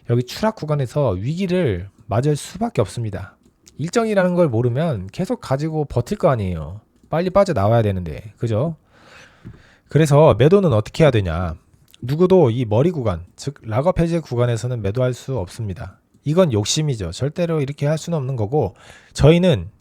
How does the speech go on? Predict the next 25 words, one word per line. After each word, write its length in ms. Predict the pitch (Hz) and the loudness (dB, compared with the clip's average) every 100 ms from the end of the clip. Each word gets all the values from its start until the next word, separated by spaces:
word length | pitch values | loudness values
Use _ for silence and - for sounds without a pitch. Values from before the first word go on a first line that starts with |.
| - | -6
일정이라는 640 | 135 185 202 190 185 170 | -4 0 2 4 4 2
걸 380 | 151 110 151 180 _ _ - | 2 2 0 -4 _ _ -4
알고 280 | 110 143 | 0 2
있기 160 | 120 123 | 0 0
때문에 600 | - 170 139 120 95 95 _ _ _ _ | 0 2 2 -2 -2 -6 _ _ _ _
어깨 440 | - 131 - 190 | -4 -4 0 0
부근에다가 840 | 175 113 127 131 110 90 113 85 90 _ _ _ - | 0 -2 0 2 4 4 2 0 -4 _ _ _ -4
매도 380 | 104 117 139 135 | 0 2 2 2
예약을 440 | 104 135 151 151 | 4 4 2 -2
걸어서 600 | 143 95 95 117 92 90 - | -2 -2 -2 -2 -4 -6 -6
빠져나올 400 | 131 123 85 92 | -4 -2 -4 -4
겁니다. 440 | 85 76 - - _ _ _ _ _ _ _ | -8 -10 -14 -20 _ _ _ _ _ _ _
다들 220 | - 131 | -2 0
매도 280 | 123 131 143 | 2 4 6
예약은 280 | 123 139 131 | 6 6 4
걸 140 | 117 | -2
줄 140 | 113 120 | 0 0
아시죠? 480 | 110 123 104 147 147 - | 0 0 0 -2 -4 -4
어려운 220 | 110 120 | -2 0
건 100 | 113 | 0
아닙니다. 500 | 98 113 98 87 139 - - - - - - | -2 -2 -2 -2 -2 -6 -18 -20 -20 -8 4
매도 240 | 147 175 | 6 8
예약 180 | 165 156 | 6 4
타점은 640 | 214 - 196 202 123 92 | 0 4 6 6 4 0
제가 500 | - 127 117 143 156 | 0 4 6 4 0